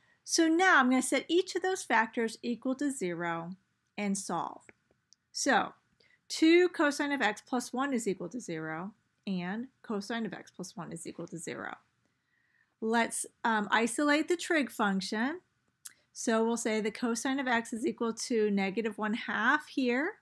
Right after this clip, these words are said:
and negative one here. And then pull, uh, pull the angles from the unit circle that have these cosines. Where is, which angles have an x coordinate of negative one half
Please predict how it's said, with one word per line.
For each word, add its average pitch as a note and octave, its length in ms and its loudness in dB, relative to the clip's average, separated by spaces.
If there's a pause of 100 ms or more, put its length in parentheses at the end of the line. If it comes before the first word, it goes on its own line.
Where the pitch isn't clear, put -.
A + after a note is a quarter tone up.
(500)
and G#3 180 2
negative G3 440 0
one D#4+ 160 -4 (120)
here. A#3+ 380 -6 (580)
And D4 220 2
then D#4 280 2
pull, G4+ 440 0 (480)
uh, C4 440 4
pull F#4+ 200 2
the F#4+ 180 -2
angles C4 460 2
from B3 180 -2
the B3 80 0
unit A#3 300 -2
circle G#3+ 400 -4
that G#3+ 160 0 (160)
have C#4+ 480 6 (360)
these A#3+ 320 0
cosines. - 800 -2 (380)
Where D#4 540 6
is, C#4 480 2 (120)
which E4+ 400 2
angles B3+ 460 2
have A#3+ 420 4
an A#3+ 180 -4
x C#4+ 260 0
coordinate A#3+ 500 -2
of G#3 100 -2
negative G#3 380 -2
one G3+ 180 -2
half C4 380 0